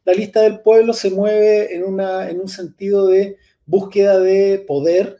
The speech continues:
Por ejemplo, están buscando tener diputados, están buscando tener representación en, en las instituciones políticas del país,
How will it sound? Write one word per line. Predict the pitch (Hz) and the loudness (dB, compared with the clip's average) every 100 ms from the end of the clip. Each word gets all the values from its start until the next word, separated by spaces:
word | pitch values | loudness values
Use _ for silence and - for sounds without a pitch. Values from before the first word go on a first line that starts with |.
| _ _ _ | _ _ _
Por | 131 | -12
ejemplo, | - 180 151 147 | -6 -6 -6 -8
están | - 147 | -8 -8
buscando | 147 - 160 160 151 147 | -8 -8 -8 -6 -6 -4
tener | 147 147 | -6 -6
diputados, | 131 135 127 196 202 196 185 | -6 -8 -4 -2 0 0 0
están | - 160 | -2 -10
buscando | 151 - 160 160 143 | -14 -12 -10 -10 -10
tener | 147 156 - | -8 -10 -8
representación | 151 147 143 135 131 123 202 202 196 | -6 -6 -6 -8 -8 -4 2 4 4
en, | 175 170 | 0 -2
en | 147 | -4
las | 143 139 | -4 -4
instituciones | 139 131 135 - 190 196 | -4 -6 -4 -2 0 0
políticas | - 190 233 185 151 147 | -2 -2 -2 -6 -10 -8
del | 143 | -8
país, | 143 135 151 | -6 -6 -6